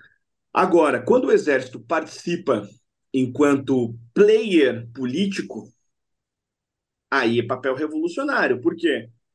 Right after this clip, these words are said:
Conspiraram em vinte com os movimentos tenentistas, a administração Hermes da Fonseca, bastante controversa,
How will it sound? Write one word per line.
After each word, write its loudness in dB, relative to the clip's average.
Conspiraram -2
em -4
vinte -6
com -8
os -8
movimentos -6
tenentistas, -8
a -2
administração -10
Hermes -6
da -4
Fonseca, -8
bastante -4
controversa, -8